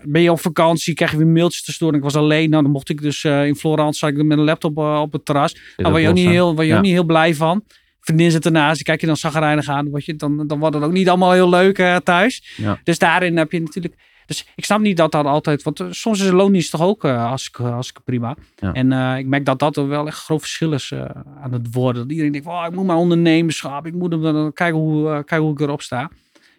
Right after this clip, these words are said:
Speaker 1: Ja, en hou het gewoon lekker simpel.
Speaker 2: En mijn laatste vraag komt in verschillende gedaanten, maar gaat over, eh, je beste levenslessen. En dat mag dus een les voor ondernemers zijn, maar ook voor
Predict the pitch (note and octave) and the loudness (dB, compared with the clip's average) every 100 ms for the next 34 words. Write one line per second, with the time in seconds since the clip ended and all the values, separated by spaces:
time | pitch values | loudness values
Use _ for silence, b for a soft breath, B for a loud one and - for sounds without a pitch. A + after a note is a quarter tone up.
0 | b A#2+ A2+ _ _ _ _ - B2+ B2+ | b -8 -8 _ _ _ _ -10 -4 -4
1 | B2+ C3+ C3 - - C3+ C3+ C3 D#3+ _ | -4 -6 -6 -8 -6 -4 -4 -8 -12 _
2 | _ _ - A2+ B2 B2+ D3 - A#2+ B2+ | _ _ 0 4 4 4 2 -2 0 2
3 | D#3 G3 - - _ _ _ C3+ B2 B2 | 2 2 -4 -12 _ _ _ -2 2 2
4 | A2+ - C#3 A#2 A2+ G2+ A#2+ D#3+ B2+ B2+ | 2 2 4 4 4 4 4 2 2 0
5 | - C#3+ C#3 C3 C3 A#2 A#2 A#2+ A#2 A#2 | 0 0 0 2 2 2 0 0 0 0
6 | A2+ G#2+ G#2+ A#2 A#2+ D3 - A#2 D3 A#2+ | -2 -4 -4 -2 0 2 4 4 4 2
7 | F#2 F2 D#2+ D#2+ D#2 F#2+ - G2 D2 B2+ | 0 0 -2 -6 -8 -10 -8 -6 -4 -4
8 | B2 A#2 A2 A2 A#2+ - F#2+ A2+ G#2+ A#2 | -2 -4 0 2 2 0 -4 -2 0 0
9 | F3+ D#3 - D#3 D#3 G#2 A2+ - A2 G#2+ | 0 -2 -2 -2 0 -2 -2 -2 0 2
10 | G#2+ | 0